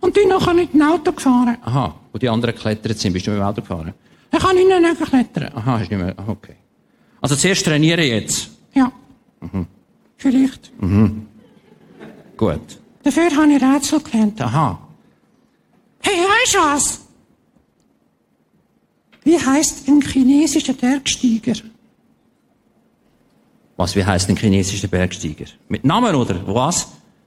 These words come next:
Speaker 1: Was heisst das?
Speaker 2: Aha, chinesischer Bergsteiger.
Speaker 1: Hing Hang Hang.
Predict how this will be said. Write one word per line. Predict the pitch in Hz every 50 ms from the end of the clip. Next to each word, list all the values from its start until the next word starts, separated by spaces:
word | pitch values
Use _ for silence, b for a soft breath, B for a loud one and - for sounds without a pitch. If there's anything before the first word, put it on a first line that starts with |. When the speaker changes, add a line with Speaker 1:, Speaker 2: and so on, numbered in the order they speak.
| _ -
Speaker 1:
Was | 302 311 269 -
heisst | 254 285 349 - - - -
das? | 214 - - - - _ _ _
Speaker 2:
Aha, | - 95 101 151 147 110 85 - - - - _ _ _ _
chinesischer | - 131 135 151 160 143 135 123 123
Bergsteiger. | 123 120 123 - - 92 90 87 82 - _ _ _ _ _ _ _ _ _ _ _ _ _ _ _ _ _ _ _ _ _ _ _ _ _ _
Speaker 1:
Hing | - - 427 466 480 480 - -
Hang | 359 381 370 359 359 294 247
Hang. | 320 359 370 359 320 262 214 175